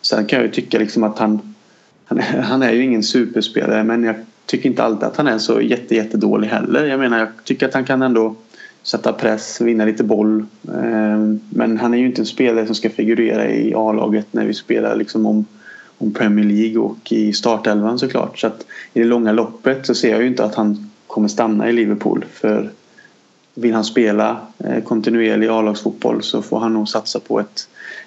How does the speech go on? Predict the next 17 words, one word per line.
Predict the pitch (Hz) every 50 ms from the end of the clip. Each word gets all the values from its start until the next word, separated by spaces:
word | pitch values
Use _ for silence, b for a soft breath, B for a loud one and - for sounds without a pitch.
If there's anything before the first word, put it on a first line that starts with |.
| B -
mindre | 107 110 113 110 107 107 104 110 113 120 120 -
lag, | - 120 123 120 110 107 107 104
om | 110 107
man | 110 107
säger | - 113 107 107
så, | 98 - 107 107 110
i | 110 107 107
Premier | - 117 107 107 104 104
League | 107 110 110 110 113 110
eller | 107 107 107 107
kanske | 104 - - 107 104 - - 117 110
även | 110 107 104 104 107
i | 107 107 104 - - _ _ _ _ -
Championship | - - 123 107 101 98 110 104 - 117 110 - -
i | 113
så | 110 113
fall. | - - -